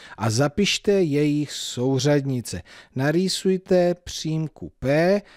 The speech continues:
která bude procházet těmito body. Co to znamená výhodně? No to, aby se a-, moc nenadřel. Takže já to třeba udělám takhle jednoduše. Vemu tady u jedničky, tady budu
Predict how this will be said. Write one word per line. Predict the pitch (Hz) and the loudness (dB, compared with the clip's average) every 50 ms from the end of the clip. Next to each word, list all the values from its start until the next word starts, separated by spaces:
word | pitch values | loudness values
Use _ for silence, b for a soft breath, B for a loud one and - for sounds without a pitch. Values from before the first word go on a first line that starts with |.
| B B _ | B B _
která | - - - 156 156 156 143 117 104 101 104 | -10 -4 0 0 0 0 0 -2 -4 -4 -6
bude | 107 120 135 143 147 156 160 151 | -4 -2 -2 2 2 2 2 2
procházet | - - 127 127 135 - - - 147 143 143 135 131 139 123 | -2 -4 -4 -4 -4 -2 -2 -2 0 0 0 -2 -2 -4 -6
těmito | - - 123 113 117 117 113 - - 110 101 | -6 -6 -6 -4 -4 -4 -6 -6 -6 -8 -6
body. | 92 95 101 98 82 82 73 B B B B B B B B B | -6 -6 -6 -6 -8 -10 -12 B B B B B B B B B
Co | _ - - 131 | _ -12 -10 -8
to | 123 - 156 151 | -4 -2 -2 0
znamená | 151 160 156 156 160 160 160 160 156 156 | 2 2 2 2 2 2 2 2 2 0
výhodně? | 147 135 131 127 123 127 120 104 110 127 147 143 135 127 113 98 87 80 - - - - | 0 -2 -4 -4 -2 -2 0 0 2 2 2 2 0 -2 -4 -4 -6 -10 -12 -14 -14 -14
No | 123 123 | -14 -14
to, | 120 - 139 | -10 -6 -6
aby | 139 143 139 147 143 | -6 -4 -4 -6 -6
se | - - - 160 | -6 -6 -4 -4
a-, | - 123 - _ | -4 -6 -8 _
moc | - 127 131 127 - - | -6 -6 -6 -4 -4 -4
nenadřel. | 131 120 120 117 117 107 95 90 90 82 76 73 85 - | -2 -2 -2 -2 -2 -4 -4 -6 -6 -6 -8 -10 -10 -10
Takže | - 113 113 107 101 98 | -8 -8 -6 -6 -6 -6
já | 90 98 110 117 127 | -4 -4 -4 -4 -4
to | 127 - 147 | -6 -6 -8
třeba | 131 - - - 143 135 135 135 | -8 -6 -4 -4 -2 0 0 0
udělám | 131 131 123 127 127 123 123 117 | 0 0 0 0 -2 -2 -2 -4
takhle | - 113 104 - - 95 92 | -6 -6 -8 -8 -8 -6 -6
jednoduše. | 101 110 107 117 117 110 104 101 95 - - 92 80 B B B B B B B B - | -4 -4 -4 -4 -4 -4 -4 -6 -6 -8 -8 -10 -10 B B B B B B B B -4
Vemu | 104 117 127 139 143 143 | -2 0 0 0 0 -2
tady | 135 - - 139 135 113 98 78 71 b b b b b b _ _ _ _ _ _ _ _ _ _ _ _ _ _ _ _ _ _ _ _ _ _ _ - | -2 0 0 0 0 0 -4 -6 -8 b b b b b b _ _ _ _ _ _ _ _ _ _ _ _ _ _ _ _ _ _ _ _ _ _ _ -2
u | 117 | 0
jedničky, | 123 131 131 139 147 156 156 143 - - - - - 156 151 151 151 143 | 0 0 0 0 0 0 0 0 -2 -4 -6 -4 -2 0 2 2 2 2
tady | 139 139 135 135 127 | 2 2 2 2 2
budu | 123 127 123 127 113 | 2 0 0 0 -2